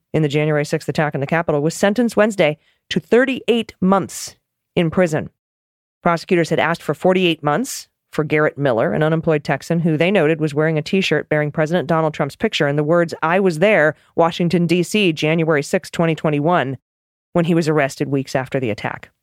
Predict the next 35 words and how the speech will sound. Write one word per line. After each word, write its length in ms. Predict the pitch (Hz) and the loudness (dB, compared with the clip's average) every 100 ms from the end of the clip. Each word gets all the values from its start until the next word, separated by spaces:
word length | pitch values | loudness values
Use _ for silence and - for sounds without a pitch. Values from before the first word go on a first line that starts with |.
| _ _ _ _ _ _ _ _ _ | _ _ _ _ _ _ _ _ _
Miller's 260 | 190 180 175 | 2 2 2
defense 480 | 156 - 202 240 - | -2 0 0 0 0
lawyer 380 | 156 127 202 247 _ _ _ _ _ | 2 2 0 -4 _ _ _ _ _
has 180 | 165 170 | 0 0
asked 280 | - 165 165 | 0 -2 -2
for 100 | 165 | -2
a 60 | 151 | 0
sentence 300 | 156 147 151 | -2 -2 -6
of 80 | - | -6
thirty 400 | - 226 269 170 | 0 2 2 0
months, 500 | - 156 208 - - | -2 -4 -4 -8 -12
which 180 | - 156 | -6 -2
would 100 | 156 | 0
essentially 380 | 151 220 220 190 | 0 -2 0 -2
be 160 | 156 151 | 0 -4
time 400 | - 160 160 156 | -2 -2 0 -2
served 480 | - 185 143 - | 0 0 0 -4
because 220 | - 131 143 | -6 -4 -2
he's 100 | 147 | 0
been 160 | 156 | 0
locked 240 | 143 156 170 | 0 0 0
up 140 | 165 | 0
since 180 | - 139 | -2 -2
his 140 | 143 | -2
arrest 320 | 139 156 156 | 0 0 -2
in 80 | 135 | -2
late 160 | 135 - | -2 -2
January 400 | 151 143 147 123 | -2 0 0 -2
of 80 | - | -2
twenty 240 | - 135 | -4 -4
twenty-one. 520 | - 131 123 151 - _ _ _ _ _ _ - | -2 -4 -2 -2 -4 _ _ _ _ _ _ 0
Now, 140 | 170 | 0
the 120 | 175 | 0
Fed 320 | 185 320 349 196 | 2 4 4 0
said 380 | - 170 156 | 2 2 0